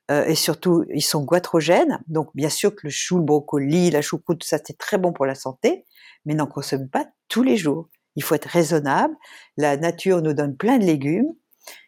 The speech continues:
Et ce qu'il y a d'intéressant dans le conflit, euh, auquel, euh, nous faisons face en ce moment, généré par le manque de diplomatie de nos politiques, eh bien, peut-être que le cours du blé va augmenter et c'est un bienfait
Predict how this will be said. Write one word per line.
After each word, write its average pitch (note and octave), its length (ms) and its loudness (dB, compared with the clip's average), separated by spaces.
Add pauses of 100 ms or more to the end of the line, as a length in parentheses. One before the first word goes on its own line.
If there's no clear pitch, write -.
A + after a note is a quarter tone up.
Et F3+ 120 4
ce - 140 -6
qu'il G3+ 80 2
y F#3+ 40 8
a F3+ 40 4
d'intéressant F3+ 680 2
dans D#3 140 0
le D3 120 0
conflit, E3 720 0
euh, B2+ 200 2
auquel, C#3 600 2
euh, G2+ 440 -2 (220)
nous D#3 60 -6
faisons D3+ 340 -2
face E3 340 -4
en C#3 60 -6
ce - 180 -12
moment, D#3 460 0 (460)
généré E3 520 2
par C#3+ 200 -2
le C#3+ 120 0
manque D#3 280 -2
de C#3+ 80 0
diplomatie D3 840 -4
de C3+ 120 -6
nos C3 120 -6
politiques, C#3+ 680 -2 (720)
eh E3+ 80 4
bien, B3 260 2
peut-être C4+ 400 0
que - 80 0
le F3+ 140 2
cours G#3 240 0
du F3+ 120 4
blé F#3+ 420 4
va E3 180 2
augmenter D#3 680 0
et F#3 40 2
c'est B3 320 -2
un G3 80 4
bienfait D#3+ 640 -2